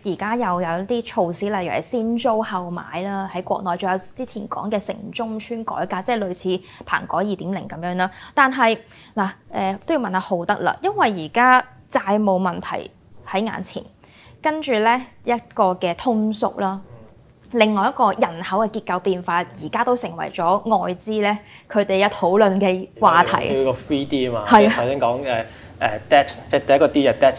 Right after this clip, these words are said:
Speaker 2: 就係即係債務啦，第二就個 demographic，即係人口，
Speaker 1: 嗯。
Speaker 2: 第三就，誒，即係嗰個 deflation，即係個通縮，就係而家即係外，尤其是外邊睇大陸嗰個，誒，誒，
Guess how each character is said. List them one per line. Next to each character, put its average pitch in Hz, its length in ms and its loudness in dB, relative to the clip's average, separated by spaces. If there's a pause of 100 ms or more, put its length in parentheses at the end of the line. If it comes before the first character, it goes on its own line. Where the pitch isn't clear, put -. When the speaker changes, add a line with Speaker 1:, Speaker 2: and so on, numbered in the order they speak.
Speaker 2:
就 117 80 2
係 107 80 0
即 123 60 2
係 120 80 4
債 107 240 0
務 107 200 0
啦， 117 100 2
第 113 100 -2
二 101 80 0
就 104 100 -2
個 110 160 -2
demographic， 113 580 -2
即 - 120 -4
係 120 60 0
人 107 220 2
口， 113 300 0
Speaker 1:
嗯。 - 220 -12
Speaker 2:
第 113 80 2
三 135 260 2
就， 123 60 2
誒， 107 40 0 (440)
即 127 100 -2
係 117 80 0
嗰 120 100 -4
個 - 120 -4
deflation， 120 520 0
即 117 100 -4
係 113 60 -2
個 113 140 -4
通 120 180 -4
縮， 120 140 -6 (100)
就 107 60 -2
係 92 160 -4
而 98 60 -8
家 131 240 2 (360)
即 - 120 -2
係 117 160 4 (240)
外， 113 120 -2
尤 123 120 2
其 127 80 -2
是 117 100 -2
外 113 60 0 (160)
邊 113 240 -4
睇 127 260 -2
大 92 220 2
陸 107 120 -2 (120)
嗰 120 80 -2
個， 117 140 -4
誒， 101 380 0
誒， - 0 -